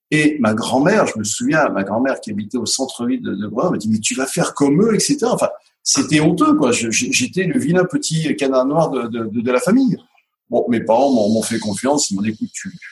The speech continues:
débrouille-toi, hein, fais, c'est, c'est, c'est, c'est ton choix. » Et, et c'est vrai que c'est aussi un avantage d'avoir eu des, des parents qui ont, enfin, qui ont laissé faire. Et pour cause, il n'y a pas d'autre possibilité. Quand t'es majeur et vacciné, tu te débrouilles, hein.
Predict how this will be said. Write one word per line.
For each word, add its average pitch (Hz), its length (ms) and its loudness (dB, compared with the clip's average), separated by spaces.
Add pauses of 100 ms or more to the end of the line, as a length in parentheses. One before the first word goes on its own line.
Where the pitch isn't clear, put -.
(100)
débrouille-toi, 120 520 0
hein, 127 60 0
fais, 107 300 -2 (340)
c'est, - 240 -8
c'est, - 220 -4
c'est, 117 200 -2
c'est 113 200 0
ton 113 140 -4
choix. » 180 320 -2 (440)
Et, 113 200 0 (100)
et 123 40 -2
c'est 135 220 2
vrai 165 180 2
que - 60 2
c'est - 260 0
aussi 147 300 2
un 143 140 2
avantage 131 580 0
d'avoir 123 320 0
eu 135 100 0
des, 110 280 0
des 110 120 -2
parents 139 380 2
qui 147 180 -4
ont, 107 240 0 (120)
enfin, 104 120 0
qui 226 120 -4
ont - 40 2
laissé 110 280 -2
faire. - 220 0 (120)
Et 113 60 -12
pour - 200 -6
cause, - 240 2
il 98 40 -8
n'y 92 60 -4
a 92 60 -10
pas 110 140 0
d'autre 107 180 -4
possibilité. 113 760 -2 (280)
Quand 107 120 -8
t'es 110 120 -2
majeur 110 300 2
et 110 40 0
vacciné, 110 480 0
tu 101 140 -8
te 98 60 -4
débrouilles, 123 320 0
hein. 113 60 -6